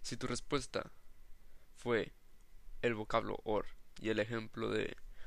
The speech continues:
doctor, persona que ha obtenido el último grado universitario, estás en lo correcto. Y ahora con una última pregunta, pero más difícil, me imagino. El sida, ¿qué tiene como ejemplo y significado?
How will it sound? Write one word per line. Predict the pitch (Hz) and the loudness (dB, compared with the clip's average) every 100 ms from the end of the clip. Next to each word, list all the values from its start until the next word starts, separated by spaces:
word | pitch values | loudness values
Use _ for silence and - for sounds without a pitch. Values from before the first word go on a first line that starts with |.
| - - | -2 0
doctor, | 104 - 110 - - - | 0 2 2 2 0 -2
persona | 110 117 117 | 0 2 2
que | 113 | 2
ha | |
obtenido | - 117 | 0 0
el | 113 | 0
último | 117 110 | -2 0
grado | 113 110 113 | 2 2 2
universitario, | 110 107 - 113 120 139 - - - - - - | 2 0 2 4 4 2 -4 -10 -12 -12 -8 -6
estás | - 110 | -2 -2
en | 110 | -2
lo | 104 | -2
correcto. | - - - - - - - - - 123 | -2 -2 -2 -4 -2 -2 -4 -6 -2 4
Y | |
ahora | 123 127 | 8 8
con | 127 | 6
una | 120 123 | 4 6
última | 123 127 123 | 6 4 2
pregunta, | - 110 113 - 127 - - - - - - | 4 2 2 0 0 0 -10 -10 -10 -10 -6
pero | 113 107 | -2 0
más | 104 107 | 0 0
difícil, | 113 113 107 90 | -2 -4 -6 -8
me | 78 - | -8 -8
imagino. | - - - - - - - - - - - - - - - - - - - - - | -8 -6 -8 -6 -8 -8 -10 -10 -10 -10 -10 -10 -6 -8 -8 -12 -12 -10 -6 -2 2
El | 120 | 2
sida, | - 139 117 78 - - - - - - - - - - | 2 4 4 4 0 -8 -8 -8 -8 -8 -8 -10 -6 0
¿qué | 127 | 0
tiene | - 123 117 113 - - - - | 2 2 2 0 -4 -8 -10 -6
como | 117 104 | -2 0
ejemplo | 120 113 - 120 - - - | 2 2 2 0 0 -4 -2
y | 135 | 0
significado? | 123 117 110 - - 101 82 | 0 -2 -4 0 4 4 4